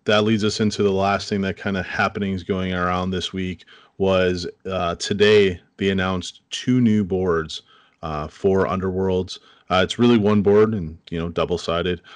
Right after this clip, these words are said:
Uh, and last time the board that came out in the, in the pack kinda flopped. Uh, this one looks really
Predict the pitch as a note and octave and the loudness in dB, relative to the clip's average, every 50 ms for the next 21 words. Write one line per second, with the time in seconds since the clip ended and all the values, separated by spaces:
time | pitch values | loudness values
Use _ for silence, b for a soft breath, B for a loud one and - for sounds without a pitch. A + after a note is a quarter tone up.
0 | B B B B - E2 E2+ D#2+ D2 G2+ A2 A#2 B2 C3+ C#3 C3 - - D3 C#3+ | B B B B -2 0 0 2 2 2 2 4 4 4 4 2 2 2 2 4
1 | C#3+ C3+ A#2+ G#2 G2+ A2+ A2+ A2+ G#2+ A2 G2+ - - A2+ G#2 G2+ G2+ G#2 G#2 G2 | 4 4 2 2 4 4 4 4 4 2 2 2 0 -2 0 0 2 0 0 0
2 | F#2+ F#2 F2+ F2+ D#2+ G#1+ D#2 F2+ F2+ F2+ F2+ - - - F#2+ F#2+ F#2 F2+ - - | -2 -2 -2 -2 -4 -4 -4 -4 -4 -4 -6 -6 -4 -2 -2 0 -2 -2 -6 -14
3 | - _ - - - C#3+ C#3+ B2+ - - - - F#2+ F#2+ G2 A2 B2+ E3+ F3+ - | -20 _ -12 -4 -2 0 0 0 -2 -4 -14 -6 -2 2 2 2 2 0 -2 -6
4 | - - b b b b b b b b - F2+ F2+ F2 F2 F2 F2 - - _ | -16 -20 b b b b b b b b -4 -4 -2 -2 -2 -2 -4 -6 -8 _
5 | _ - F#2+ G2 C3 D3 - - C#4 C#4 D#4 D#4+ D#4 D#4+ C#4 D3 D#3+ F#3 A#3+ A#3 | _ -10 0 0 0 0 2 0 0 0 0 0 -2 -4 -4 2 4 4 4 4
6 | - - - - - - G2+ G2 F#2+ F#2+ A2 C3+ E3 F#3+ G3 G3+ G3+ G3+ G3 G3 | 0 -6 -8 -10 -10 -10 -8 -8 -6 0 0 0 2 4 4 4 4 4 2 0
7 | G3+ | -2